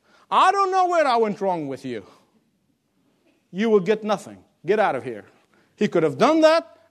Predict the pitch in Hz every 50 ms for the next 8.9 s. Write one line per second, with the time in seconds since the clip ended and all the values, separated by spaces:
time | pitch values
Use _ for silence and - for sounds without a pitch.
0 | - 170 165 170 165 - 208 190 180 151 170 208 202 190 196 202 208 185 208 202
1 | 175 202 202 180 131 104 95 - _ _ _ _ _ _ _ _ _ _ _ -
2 | 165 226 233 233 - 262 214 254 - - - 277 302 269 - - 170 143 123 107
3 | - _ _ _ _ _ _ _ - - 226 302 339 349 359 330 285 302 349 370
4 | 381 381 339 262 - - _ - 214 220 220 - - - - 277 226 165 139 117
5 | 104 107 - _ _ _ _ _ - 175 175 175 180 170 - - - 233 269 269
6 | 269 277 269 262 269 - _ _ 202 208 185 165 - - 208 220 202 220 214 -
7 | 214 - - - 208 208 185 151 131 110 104 104 - _ _ _ _ - 151 147
8 | - 185 160 - 180 196 185 185 170 151 202 196 175 147 113 104 -